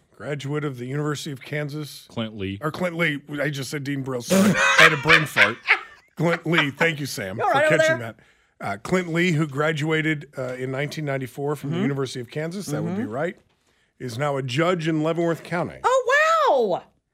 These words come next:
Speaker 1: And here I am sitting on the radio with you.
Speaker 3: I think you've done just fine.
Speaker 1: All right. Uh, a network disruption is affecting A T and T customers in the United States today,
Speaker 3: Uh, we know.
Speaker 1: prompting federal agencies to investigate whether the outage was caused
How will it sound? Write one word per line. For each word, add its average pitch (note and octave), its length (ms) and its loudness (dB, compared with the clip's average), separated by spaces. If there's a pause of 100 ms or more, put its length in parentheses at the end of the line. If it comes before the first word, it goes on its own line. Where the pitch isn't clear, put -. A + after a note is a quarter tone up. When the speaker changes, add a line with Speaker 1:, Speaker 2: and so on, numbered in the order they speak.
(200)
Speaker 1:
And G2 140 -8
here D3 200 -2
I C#3+ 120 0
am C#3 240 -2
sitting B2+ 320 -8
on B2+ 80 -6
the B2+ 60 -6
radio A#2+ 340 -6
with A2 180 -10
you. G2 260 -12
Speaker 3:
I C#3+ 180 -8
think B2 280 -10
you've A2+ 100 -10
done G#2 180 -8
just F#2 220 -8
fine. - 240 -14 (200)
Speaker 1:
All C#2+ 80 -14
right. - 100 -18 (640)
Uh, A2 220 -6
a C#3 60 -4
network F3+ 440 0
disruption F3+ 600 0
is D#3 120 0
affecting E3+ 420 -2
A E3 140 0
T D3 200 -2
and D3+ 120 -4
T A#3 200 -2
customers D#3 580 -4
in D3 80 -4
the C#3+ 80 -4
United C#3 400 -2
States C#3 380 -8
today, A#2+ 380 -4
Speaker 3:
Uh, G3+ 280 4
we G#3 200 2
know. F#3 360 4
Speaker 1:
prompting E3 380 2
federal F3+ 440 2
agencies F3 640 0
to E3 100 -2
investigate D#3+ 600 -2
whether D#3+ 260 0
the C#3 140 -2
outage E3 340 0
was D#3 220 -4
caused D#3 560 -4